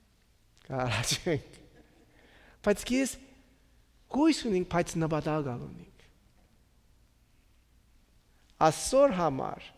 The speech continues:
ասոր համար չանանք, որ թե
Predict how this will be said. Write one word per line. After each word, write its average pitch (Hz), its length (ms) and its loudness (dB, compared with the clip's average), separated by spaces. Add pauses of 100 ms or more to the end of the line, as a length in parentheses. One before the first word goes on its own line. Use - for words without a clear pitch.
(680)
ասոր 240 500 4
համար 160 480 4 (380)
չանանք, 170 760 2 (1400)
որ 160 180 2
թե 165 140 2